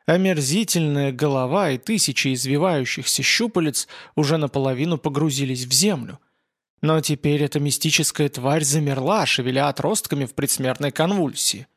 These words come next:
«Как?» Император рычал на наложницу. «Как, черт возьми, он ее убил?» «Сказали же, материализация».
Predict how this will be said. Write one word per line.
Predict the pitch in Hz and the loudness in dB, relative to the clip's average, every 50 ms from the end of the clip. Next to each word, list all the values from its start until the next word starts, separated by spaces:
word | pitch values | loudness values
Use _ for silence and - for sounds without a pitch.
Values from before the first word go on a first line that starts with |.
| _ _ _ _ _ _ _ _ _ _ _ - | _ _ _ _ _ _ _ _ _ _ _ -4
«Как?» | - - 165 180 214 214 165 123 - - - - _ _ _ _ _ _ _ - | 0 2 4 4 4 2 2 0 -4 -10 -20 -20 _ _ _ _ _ _ _ -2
Император | 139 139 123 110 127 127 139 165 175 151 165 139 - _ _ | -2 0 0 0 0 2 2 2 2 2 -2 -2 -4 _ _
рычал | - 139 160 180 - - - 156 170 160 | -2 0 0 2 2 2 2 2 2 2
на | 143 139 | 0 0
наложницу. | 135 131 131 139 147 165 160 135 113 - - - - - 135 _ - - - - - _ - | 0 0 2 2 2 2 0 0 -2 -6 -8 -6 -6 -6 -8 _ -20 -20 -20 -20 -20 _ -2
«Как, | - 147 135 147 135 | 0 2 2 2 2
черт | - - 156 147 - - | 2 2 2 2 0 0
возьми, | 135 147 147 135 151 160 | 0 0 0 2 0 0
он | 165 160 165 | 2 2 2
ее | 165 165 165 175 | 2 2 2 2
убил?» | 180 170 170 208 208 147 - - _ _ _ _ _ _ _ _ _ _ _ _ _ _ _ _ _ - | 2 2 0 0 0 -2 -2 -6 _ _ _ _ _ _ _ _ _ _ _ _ _ _ _ _ _ -4
«Сказали | - - - - 180 180 170 156 196 214 190 151 139 | -2 0 2 4 4 4 4 4 2 2 2 2 0
же, | 127 120 127 127 120 123 117 123 | -2 -2 -4 -6 -6 -6 -6 -4
материализация». | 127 143 151 - - 156 165 170 165 175 180 175 180 202 196 170 139 - - - - - - - - | -2 -2 0 2 2 2 2 2 2 2 2 2 2 2 2 2 0 0 0 0 0 -2 -6 -10 -14